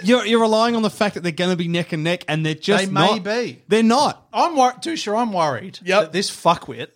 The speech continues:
Speaker 3: Yep.
Speaker 2: is coming in with the frame of mind of, "I'm gonna go with Belinda's regardless."
Speaker 3: He's doing the Pepsi
Speaker 2: And I
Speaker 3: challenge.
Speaker 2: guarantee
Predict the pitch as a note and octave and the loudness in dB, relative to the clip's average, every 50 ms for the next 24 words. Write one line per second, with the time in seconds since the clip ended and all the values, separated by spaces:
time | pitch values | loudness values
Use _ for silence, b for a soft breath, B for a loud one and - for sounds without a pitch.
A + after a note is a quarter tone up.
0 | _ - D#3 E3+ G3 G3+ - - F3+ F3+ F3+ F3 E3 D#3+ D#3+ D#3+ D#3 D3+ C#3+ C#3 | _ -4 0 0 0 0 0 0 2 2 4 4 2 2 2 2 0 0 -4 -6
1 | C#3+ C#3 C3+ B2+ B2 B2+ - - D#3 D#3 D#3 D3+ C#3+ B2+ B2 B2+ B2+ C3 B2+ B2+ | -6 -6 -4 -4 -4 -6 0 2 2 2 2 2 0 0 0 0 0 0 0 0
2 | B2 A#2+ A#2 G#2+ - - - B2 B2 B2+ B2 B2 A#2+ A#2+ A2 A#2+ A#2 A2+ G#2+ G#2+ | -2 -2 -4 -4 -8 -12 -10 -8 -6 -4 -4 -4 -4 -2 -2 -2 -4 -4 -4 -8
3 | A#2 A2 G#2+ G#2 G#2+ G2+ G2 A2+ A2 A2+ G#2+ G#2 C#3 - - G3+ F#3+ F#3+ F#3+ F#3 | -10 -10 -10 -12 -14 -14 -14 -12 -10 -6 -6 -4 -4 -2 -2 -2 -2 -2 -4 -6
4 | F#3+ - G3 G3 G3 F#3+ E3+ F3+ F#3+ G3 F3+ F3+ F#3+ G#3 A3+ A#3+ B3 A#3+ A#3 - | -6 -4 -4 -2 -2 0 2 2 2 2 2 2 4 4 4 4 2 0 -2 -4
5 | - G3+ F#3 D3+ C3+ C3+ D#3 E3+ | -2 -2 -2 -2 -2 -4 -6 -10